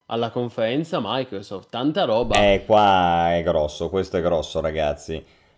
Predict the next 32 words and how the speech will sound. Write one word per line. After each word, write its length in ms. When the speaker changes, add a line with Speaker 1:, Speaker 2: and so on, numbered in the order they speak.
Speaker 1:
E 60
anche 240
Speaker 2:
Perché, 800
Speaker 1:
questo 460
Speaker 2:
ma 100
sì, 420
prendiamoci 560
pure 240
tre 160
minuti. 580
Voi 180
Speaker 1:
Dico 100
Speaker 2:
sapete 180
Speaker 1:
solo, 120
Speaker 2:
benissimo 580
Speaker 1:
ti, 100
Speaker 2:
che 40
Speaker 1:
ti 60
lascio 300
la 100
parola, 480
dico 260
solo, 400
anche 400
questo 400
su 200
Game 260
Pass, 560
anche 320
questo 320
a 20
ottobre, 640